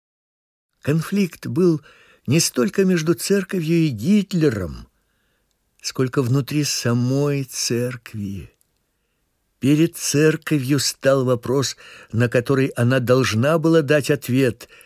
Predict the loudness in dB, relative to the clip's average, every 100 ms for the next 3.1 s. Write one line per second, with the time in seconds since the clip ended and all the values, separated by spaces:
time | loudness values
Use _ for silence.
0 | _ _ _ -8 -8 _ _ 4 4 4
1 | -2 -8 -8 -10 -8 -6 -8 -10 -8 -8
2 | -6 -8 -8 -12 -12 -6 -6 -6 -10 _
3 | _